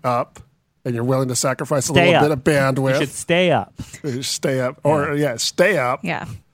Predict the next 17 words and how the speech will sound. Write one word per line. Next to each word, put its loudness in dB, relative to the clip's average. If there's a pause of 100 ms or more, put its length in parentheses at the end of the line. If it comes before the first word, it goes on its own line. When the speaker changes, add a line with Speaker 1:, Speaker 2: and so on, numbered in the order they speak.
(500)
Speaker 1:
Um, 2 (240)
join 4
us 0
on, 0
we'll 0
have, -2
you -4
know, -6
like -8
Leia -4
said, -6
we're 0
gonna -2
be 0
broadcasting -2
live. -2 (640)
Uh, -4